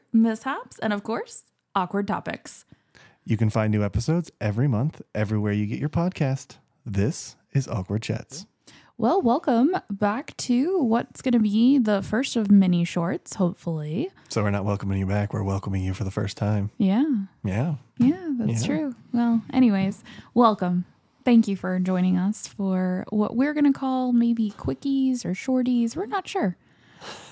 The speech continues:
Speaker 2: Yeah, it'll be awkward something, that's for sure. It's already awkward.
Speaker 1: It's always awkward here.
Speaker 2: So today we're gonna talk about Universal Studios' new park.
Speaker 1: Epic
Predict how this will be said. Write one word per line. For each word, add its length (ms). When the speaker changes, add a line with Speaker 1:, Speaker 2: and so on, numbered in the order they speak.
Speaker 2:
Yeah, 340
it'll 180
be 100
awkward 360
something, 340
that's 180
for 100
sure. 280
It's 160
already 400
awkward. 380
Speaker 1:
It's 280
always 340
awkward 420
here. 300
Speaker 2:
So 160
today 300
we're 80
gonna 160
talk 200
about 320
Universal 420
Studios' 440
new 120
park. 360
Speaker 1:
Epic 540